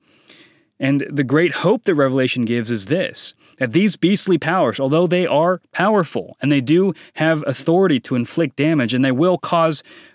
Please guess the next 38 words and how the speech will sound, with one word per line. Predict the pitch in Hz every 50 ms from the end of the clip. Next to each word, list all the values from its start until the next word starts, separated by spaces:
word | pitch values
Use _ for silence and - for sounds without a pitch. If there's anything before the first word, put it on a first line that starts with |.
| _ _ _ _ -
uh, | 123 120 120
disruption | 117 135 127 - - 127 131 - - - - - 202 202 208 208 -
and | 143 139 127
harm | - - - 151 156 170 190 196 180
to | - 196
the | 185 170
church, | - - - - 107 90 82 - - - - - _ _ _ _ _ _ _
they | - 110 -
cannot | - - 151 151 156 151 151 147 - _ -
ultimately | 127 131 131 - 131 127 127 127 123 - - -
defeat | 107 - - - 135 127 - - _ _
the | -
church | - - - - - - - - - - - - _ _ _ _ _ _ _ _ _ _ _ _
because | - - - 117 104 98 - - _ _ _ _
Christ | - - 113 110 113 - - -
reigns | 98 123 120 95 92 - - - - - - - _ _ _ _
and | - 104
he | 110 135 139
will | 139 135
ensure | 127 120 113 - - 151 143 139 131
that | 123 117 - -
their | 123 123 127 127 131 - _ _ _ _ _ -
blood, | 127 135 135 120 104 95 92
the | 101
blood | 95 120 120 123
of | 123
the | 123
martyrs, | 117 117 123 123 123 117 101 -
will | 101 -
conquer | - - 113 113 107 - 110
the | 98 95
beast. | 90 101 95 92 - - - - _ - - - -
This | 151 147 165
is | 160
a | 165 147
call | - - - 156 156 165 175 175
for | - - 156
the | 139 135 127 123